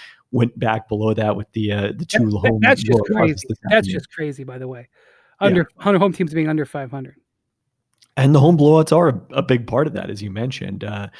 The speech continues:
Speaker 1: there have already been twenty home losses by twenty points or more this season. The most in a single season in N B A history is two thousand eighteen nineteen, when there was eighty-four. That's the only time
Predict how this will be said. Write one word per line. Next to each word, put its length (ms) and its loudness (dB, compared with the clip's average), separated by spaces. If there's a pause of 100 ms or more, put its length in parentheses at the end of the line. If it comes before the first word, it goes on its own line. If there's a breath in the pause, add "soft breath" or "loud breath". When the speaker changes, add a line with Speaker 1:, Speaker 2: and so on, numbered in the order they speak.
(240 loud breath)
Speaker 1:
there 140 0
have 100 -2
already 240 2
been 200 -6
twenty 500 -2
home 280 -2
losses 520 -6
by 300 -8
twenty 340 -4
points 340 -4
or 80 -6
more 260 -6
this 220 -6
season. 580 -4 (420 loud breath)
The 520 -4
most 400 2
in 80 2
a 60 -2
single 340 0
season 540 0
in 180 -2
N 140 2
B 160 2
A 20 -2
history 500 -4
is 140 -6
two 160 -8
thousand 320 0
eighteen 340 -4
nineteen, 440 -2
when 100 -2
there 80 -4
was 160 -6
eighty-four. 680 0
That's 200 -6
the 100 -2
only 160 -2
time 380 -6